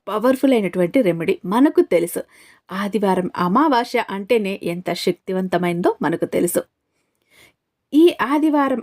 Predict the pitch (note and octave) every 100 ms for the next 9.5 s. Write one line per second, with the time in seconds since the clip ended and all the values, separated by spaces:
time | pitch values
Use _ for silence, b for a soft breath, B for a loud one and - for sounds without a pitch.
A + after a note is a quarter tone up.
0 | - F#3+ G3 F#3+ E3 D#3+ F3+ F3 E3+ F3
1 | _ _ _ _ _ _ _ _ _ _
2 | _ - A#3 A3+ D#4 A#4 _ _ _ _
3 | _ _ _ _ _ _ _ - C4 F4
4 | E4 A3 - _ _ A#3+ C4+ E4 D#4 G#3
5 | F3 F#3+ F3+ E3+ D#3 G#3+ - - F#3+ G3
6 | F#3+ F3 F3 - - E3+ F3 E3+ F3 F3+
7 | - - G3 E4 F4 F#4 - F#3 G#3 G#3
8 | A3 F#3+ F3+ F3 _ _ _ _ - B3
9 | F4+ F#4+ C4 D4+